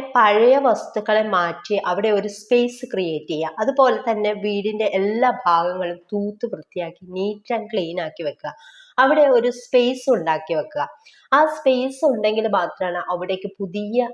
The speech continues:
ആ, കാര്യങ്ങൾ വരികയുള്ളൂ, അതായത് അഭിവൃദ്ധി ഉണ്ടാവുകയുള്ളൂ.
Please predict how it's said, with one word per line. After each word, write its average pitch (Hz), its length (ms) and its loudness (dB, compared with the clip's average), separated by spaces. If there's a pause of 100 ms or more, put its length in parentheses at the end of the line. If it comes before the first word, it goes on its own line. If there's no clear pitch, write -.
(140)
ആ, 190 140 -6
കാര്യങ്ങൾ 190 560 0
വരികയുള്ളൂ, 151 580 -2 (360)
അതായത് 220 380 2 (140)
അഭിവൃദ്ധി 208 520 -2
ഉണ്ടാവുകയുള്ളൂ. 143 640 -4